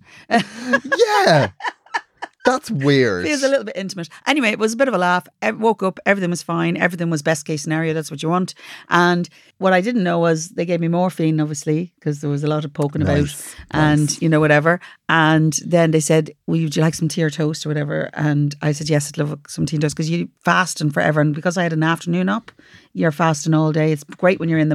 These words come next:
Speaker 1: morning.
Speaker 2: Okay.
Speaker 1: Because you fast all night and you're just asleep. Right?
Speaker 2: Yeah, yeah, yeah, of course.
Speaker 1: I had to go the whole morning without having nothing to eat.
Speaker 2: That's
Speaker 1: Like,
Speaker 2: rough going.
Speaker 1: four, I was four o'clock before I was brought up.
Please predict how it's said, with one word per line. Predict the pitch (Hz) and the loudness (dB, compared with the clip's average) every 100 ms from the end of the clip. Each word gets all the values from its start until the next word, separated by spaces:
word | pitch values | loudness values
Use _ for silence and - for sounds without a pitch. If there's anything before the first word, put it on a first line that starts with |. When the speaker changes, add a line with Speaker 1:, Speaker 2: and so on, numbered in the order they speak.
| 151 | 2
Speaker 1:
morning. | 156 175 190 - _ _ - | 2 2 -2 -6 _ _ -16
Speaker 2:
Okay. | 90 87 76 - _ | -10 -8 -8 -12 _
Speaker 1:
Because | 156 147 151 | 0 2 2
you | 151 156 - | 0 -2 -2
fast | 160 156 156 | 0 2 2
all | 147 | 2
night | 151 | 0
and | 151 147 | 0 0
you're | |
just | 147 139 143 | 0 -6 -8
asleep. | 151 151 143 _ _ - | -6 -8 -10 _ _ -4
Right? | 156 | 0
Speaker 2:
Yeah, | 117 113 | 4 4
yeah, | 98 95 | 4 2
yeah, | 87 | 0
of | - | -2
course. | 110 90 90 - | -2 -2 -2 0
Speaker 1:
I | |
had | 185 170 | 0 0
to | |
go | - 170 | 2 2
the | 156 | 4
whole | 175 170 | 2 2
morning | 156 165 156 | 2 0 0
without | 147 147 143 | 0 -2 -2
having | 151 151 | -4 -4
nothing | 147 147 | -4 -6
to | 143 156 | -8 -6
eat. | 180 165 - - | -6 -6 -8 -6
Speaker 2:
That's | 95 | -4
Speaker 1:
Like, | 151 | -4
Speaker 2:
rough | 87 - | -6 -6
going. | 85 76 | -6 -8
Speaker 1:
four, | - 190 202 - | -2 0 2 2
I | |
was | 180 - | 0 -2
four | - 202 208 | -2 2 2
o'clock | 185 175 175 | 2 -2 -2
before | 156 156 | -8 -6
I | 151 | -4
was | 147 143 | -4 -6
brought | 151 147 147 | -6 -6 -6
up. | 143 - | -8 -12